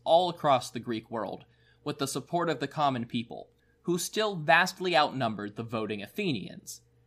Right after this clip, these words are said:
And Solon wanted to avoid that in his own city. Solon sought to strengthen Athens,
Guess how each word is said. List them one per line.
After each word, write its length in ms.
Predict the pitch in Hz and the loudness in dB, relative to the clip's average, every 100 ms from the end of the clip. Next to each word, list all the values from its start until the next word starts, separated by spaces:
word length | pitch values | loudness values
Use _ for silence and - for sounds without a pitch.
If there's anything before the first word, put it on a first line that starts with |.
| _ _ _ - | _ _ _ 0
And 160 | 165 | 0
Solon 500 | 160 - 233 226 226 | 2 2 6 6 4
wanted 300 | 165 175 170 | 2 0 -2
to 180 | - 165 | -6 -4
avoid 440 | 151 123 156 160 - | -4 0 2 2 0
that 220 | 104 104 | -2 -2
in 120 | 120 | -6
his 180 | 120 117 | -8 -8
own 180 | 110 107 | -8 -8
city. 460 | - 110 - - _ _ _ _ _ | -8 -8 -10 -18 _ _ _ _ _
Solon 460 | - - 190 190 | -2 0 2 0
sought 400 | 185 - 180 180 | -2 0 2 2
to 140 | - 180 | -2 -6
strengthen 640 | - - 170 185 175 120 | -4 -2 0 0 -2 -6
Athens, 680 | 107 101 92 - - - | -4 -4 -4 -10 -12 -12